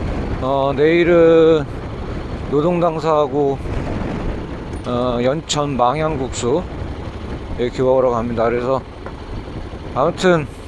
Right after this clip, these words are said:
영상을 올리지 못한 점 이유를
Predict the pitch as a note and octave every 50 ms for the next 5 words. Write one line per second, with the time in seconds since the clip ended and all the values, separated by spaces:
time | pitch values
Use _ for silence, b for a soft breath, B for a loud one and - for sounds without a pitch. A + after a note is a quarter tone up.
0 | - - - - - - - - - - - - - - - - - - - -
1 | - - - - - - - - - - - - - - - - - A#2+ C3+ D#3
2 | F3+ F3 F3+ F3+ F3 F3+ F3 D#3+ D#3 D#3+ E3+ F3 D3+ E3+ D3+ D#3 D#3 - E3+ E3
3 | E3 D3+ E3 D3+ C#3 - - - - - - - - - - - - - - -
4 | - - - - - - - - - - - - - - - - - - - -
5 | - C3+ C#3+ D#3+ E3+ F3 D#3+ D3+ D#3 D3+ C3+